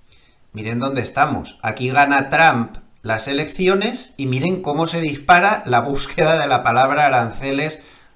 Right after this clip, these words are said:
a todos los niveles. Es brutal. Ni siquiera en el dos mil dieciocho,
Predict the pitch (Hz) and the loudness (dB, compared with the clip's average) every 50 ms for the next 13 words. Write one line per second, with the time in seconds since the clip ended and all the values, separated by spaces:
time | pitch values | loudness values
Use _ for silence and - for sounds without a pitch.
0 | _ _ - 120 120 - 143 151 139 127 117 110 110 113 117 104 98 95 - - | _ _ -2 -2 0 0 0 0 0 0 -2 -2 -4 -4 -6 -6 -6 -10 -10 -8
1 | 123 127 131 151 143 147 143 127 123 143 143 151 135 117 - - - - - _ | -8 -8 -6 -6 -4 -4 -4 -2 2 4 4 6 4 2 -2 -8 -14 -20 -20 _
2 | _ _ _ _ _ _ _ _ _ _ _ _ - 135 135 135 135 - 135 123 | _ _ _ _ _ _ _ _ _ _ _ _ -6 -2 -2 -2 -2 -2 -6 -8
3 | 123 - 160 175 190 185 123 95 - - - - _ _ _ _ _ _ _ _ | -6 -4 -2 0 0 0 -2 -4 -8 -8 -14 -20 _ _ _ _ _ _ _ _
4 | - - - _ _ _ - 156 139 135 131 120 123 120 113 117 123 131 143 156 | -20 -20 -20 _ _ _ -10 -6 -6 -6 -4 -2 -4 -4 -2 -2 -2 0 0 0
5 | 170 165 - - 131 120 123 123 - - 180 196 240 277 | 0 0 0 0 0 0 0 -2 -4 -4 -4 -4 -6 -6